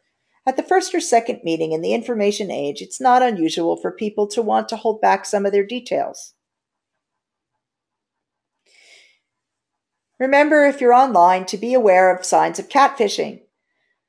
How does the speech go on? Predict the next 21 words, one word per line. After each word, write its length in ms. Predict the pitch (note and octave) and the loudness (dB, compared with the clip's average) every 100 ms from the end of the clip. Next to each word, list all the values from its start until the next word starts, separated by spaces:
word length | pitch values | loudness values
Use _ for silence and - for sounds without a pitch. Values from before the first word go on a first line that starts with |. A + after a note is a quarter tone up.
| _ _ _ _ _ - | _ _ _ _ _ -6
Meeting 300 | G#3 C4+ D4 | -4 -4 -2
people 300 | D#4 D4+ C4+ | -2 0 2
online, 420 | C4+ A3 F#3 F#3+ | 2 4 2 2
it's 140 | G3+ | -2
possible 440 | - G3 F#3 G#3 A#3 | 0 2 2 2 -2
that 60 | B3 | -2
the 60 | |
person 340 | B3 G3 - G3+ | -2 -2 -2 -4
is 140 | G3+ | -4
not 220 | E3 C#3+ | -2 -2
who 100 | F#3+ | -2
they 140 | E3 F#3 | -2 -2
say 260 | - B3+ | 2 2
they 180 | A#3 D#3+ | 4 2
are. 380 | C3+ G2+ C#2+ - _ _ _ _ _ _ _ _ _ _ _ _ _ | 2 -2 -4 -12 _ _ _ _ _ _ _ _ _ _ _ _ _
If 120 | A3 G#3+ | -8 -2
things 320 | C4+ D4 C#4+ | -2 -2 2
are 180 | D#4 C4+ | 4 4
not 360 | A#3+ A3 A#3+ | 4 4 4
adding 320 | G3 G3+ G#3+ | 4 4 2
up, 400 | F3 B2+ - - | 0 0 -2 -10